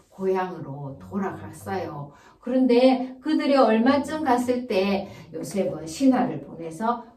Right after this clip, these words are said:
그들의 그 곡식 자루를 검사하게 했어요.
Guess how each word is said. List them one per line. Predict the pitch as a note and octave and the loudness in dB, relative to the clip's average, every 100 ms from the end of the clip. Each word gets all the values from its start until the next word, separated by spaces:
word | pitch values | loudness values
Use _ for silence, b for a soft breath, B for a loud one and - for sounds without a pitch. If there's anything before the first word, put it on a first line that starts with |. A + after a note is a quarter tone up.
| - | -10
그들의 | C4 - G#3+ D#3+ F3 F3+ - - - | -4 0 2 0 -2 -4 -6 -16 -16
그 | D3+ D3 C#3 | -12 -12 -4
곡식 | - D4 - - | 0 0 0 -6
자루를 | - D#3+ D#3+ D#3 D#3+ F3+ F3+ - - | -8 -10 -10 -8 -6 -6 -8 -16 -8
검사하게 | G3 F#3+ G3 C#4 C#4+ - | -2 0 2 0 0 -2
했어요. | G3+ - G#3+ - - | -4 -6 -4 -6 -8